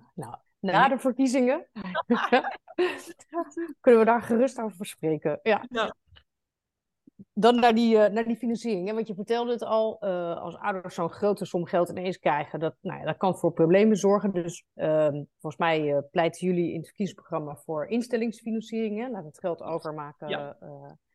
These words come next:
Speaker 1: eh, aan, vanuit de overheid aan de kinderopvang.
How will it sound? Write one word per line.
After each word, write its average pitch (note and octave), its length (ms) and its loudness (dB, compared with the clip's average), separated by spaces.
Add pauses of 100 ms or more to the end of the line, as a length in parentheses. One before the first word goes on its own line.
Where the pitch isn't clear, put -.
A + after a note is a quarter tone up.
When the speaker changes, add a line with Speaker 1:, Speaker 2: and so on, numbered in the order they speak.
(600)
Speaker 1:
eh, E3+ 120 -18 (340)
aan, F3 280 -8
vanuit E3+ 320 -8
de - 60 -10
overheid D#3+ 340 -6
aan F3+ 160 -8
de D#3 80 -10
kinderopvang. A#3+ 800 -8